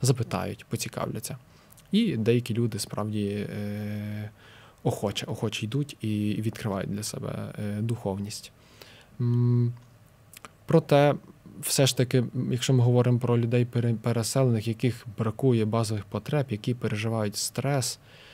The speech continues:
е, які переживають велику втому від цього всього, від цієї всієї тривоги за майбутнє, ем,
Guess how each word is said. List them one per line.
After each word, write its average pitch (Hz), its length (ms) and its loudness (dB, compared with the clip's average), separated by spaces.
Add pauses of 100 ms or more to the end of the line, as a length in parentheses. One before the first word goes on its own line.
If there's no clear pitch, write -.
(280)
е, 101 480 -4
які 110 220 -2
переживають 117 380 0
велику 123 260 2
втому 123 440 6
від 104 180 -4
цього 104 280 -4
всього, 101 480 -2
від 104 160 -2
цієї 117 180 0
всієї 110 260 -2
тривоги 113 460 2
за 107 140 -2
майбутнє, 113 640 0 (520)
ем, 110 420 -2